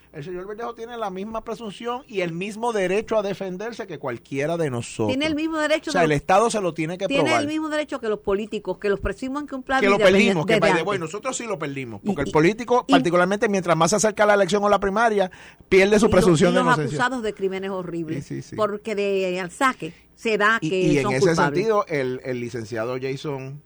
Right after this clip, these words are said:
Speaker 1: eh, eh, ay, se me olvida el nombre,
Speaker 2: Prado.
Speaker 1: Jason, ah, pe-, ah. No, no, Prado es el
Speaker 2: Ah, no,
Speaker 1: abogado,
Speaker 2: no,
Speaker 1: pero el, el,
Speaker 2: Jason,
Speaker 1: el
Speaker 2: el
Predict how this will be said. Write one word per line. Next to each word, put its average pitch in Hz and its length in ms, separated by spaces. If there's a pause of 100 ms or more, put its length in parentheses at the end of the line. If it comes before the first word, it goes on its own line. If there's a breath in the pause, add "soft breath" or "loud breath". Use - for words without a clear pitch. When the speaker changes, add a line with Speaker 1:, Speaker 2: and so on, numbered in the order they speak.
Speaker 1:
eh, 113 440 (300 soft breath)
eh, 98 340
ay, 104 80
se 123 140
me 120 60
olvida 214 180
el 226 40
nombre, 240 220
Speaker 2:
Prado. 220 320
Speaker 1:
Jason, 180 300
ah, 226 180
pe-, - 160
ah. 233 200 (260 soft breath)
No, 233 120
no, 285 140
Prado 196 320
es 277 80
el 294 100
Speaker 2:
Ah, 247 60
no, 226 60
Speaker 1:
abogado, 208 260
Speaker 2:
no, - 120
Speaker 1:
pero 196 120
el, 180 80
el, 175 120
Speaker 2:
Jason, 196 220
Speaker 1:
el 180 240
Speaker 2:
el 226 100